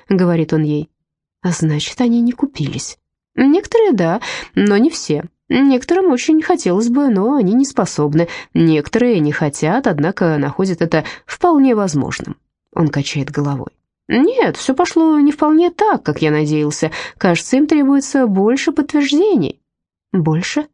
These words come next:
спрашивает Кэт, тут же настораживаясь. "Возможно, вы снова понадобитесь мне, Кэт. Некоторые члены общества намекнули, что образ Элементаля был нанесен на пластинку до проявки.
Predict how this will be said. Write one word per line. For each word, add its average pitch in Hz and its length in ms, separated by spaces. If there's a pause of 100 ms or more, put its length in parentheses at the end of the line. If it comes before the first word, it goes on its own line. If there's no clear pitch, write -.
(260)
спрашивает 151 640
Кэт, 143 260
тут 151 200
же 147 160
настораживаясь. 139 800 (460)
"Возможно, 339 720 (240)
вы 349 160
снова 285 340
понадобитесь 147 640
мне, 151 200
Кэт. - 380 (300)
Некоторые 381 540
члены 370 340
общества 196 560
намекнули, 226 500
что 277 320 (320)
образ 285 520
Элементаля 277 760
был 190 160
нанесен 240 460
на 240 80
пластинку 240 600
до 220 140
проявки. 220 640